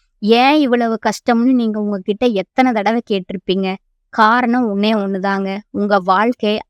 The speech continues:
ஆரம்பத்துல அதிரடி வெற்றிக்காக இல்லைங்க. நீண்ட காலம் நிலையா நிற்கும் மிக வலிமையான வெற்றிக்காகங்க.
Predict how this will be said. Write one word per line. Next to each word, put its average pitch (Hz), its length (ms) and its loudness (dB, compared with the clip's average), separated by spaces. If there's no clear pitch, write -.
ஆரம்பத்துல 208 720 0
அதிரடி 220 480 0
வெற்றிக்காக 202 640 -2
இல்லைங்க. 190 440 -2
நீண்ட 277 460 4
காலம் 233 420 0
நிலையா 226 420 0
நிற்கும் 220 480 0
மிக 214 260 0
வலிமையான 226 760 0
வெற்றிக்காகங்க. 190 840 -4